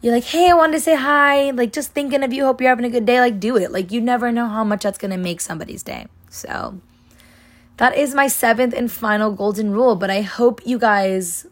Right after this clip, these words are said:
learn a little more about me today. I hope maybe you learned a little bit more about yourself. And like I said, it was kinda crazy how this, like, topic came up, because I never would've thought it would've come from, like, my church class, like, a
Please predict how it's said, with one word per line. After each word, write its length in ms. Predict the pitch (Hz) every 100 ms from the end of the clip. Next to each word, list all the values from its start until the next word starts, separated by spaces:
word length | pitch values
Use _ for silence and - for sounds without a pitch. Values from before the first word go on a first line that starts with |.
| _ _
learn 520 | - 180 170 220 262 -
a 80 | 220
little 160 | 233
more 140 | 247 254
about 240 | 254 254
me 100 | 269
today. 320 | 254 269 269
I 120 | 262 196
hope 240 | 196 -
maybe 220 | 180 180 180
you 180 | 180
learned 400 | 160 160 160 160
a 80 | -
little 160 | 170 165
bit 100 | 160
more 120 | -
about 160 | - -
yourself. 580 | - - 240 247 233 _ _ _ - - _ _ _ _ -
And 80 |
like 160 | 196 196
I 60 | 190
said, 200 | 185 165
it 60 |
was 100 | 170
kinda 240 | - 294 285
crazy 300 | 233 208 226
how 80 |
this, 160 | 196 180
like, 180 | 170 151
topic 380 | - 175 180 -
came 200 | 196 180
up, 200 | 180 - _ _ _ _
because 600 | 190 - 165 156 151 - -
I 20 |
never 260 | 175 214 302
would've 220 | 277 226
thought 200 | 196 180
it 40 |
would've 220 | 175 170
come 400 | - 185 180 185
from, 260 | 190 - 196
like, 320 | 160 151 - _ _ _ _ _ _ _ _
my 280 | 165 160 151 - _ _ _ _ _
church 400 | - - 190 190
class, 520 | - 277 269 285 -
like, 260 | 196 170 170
a 80 | 180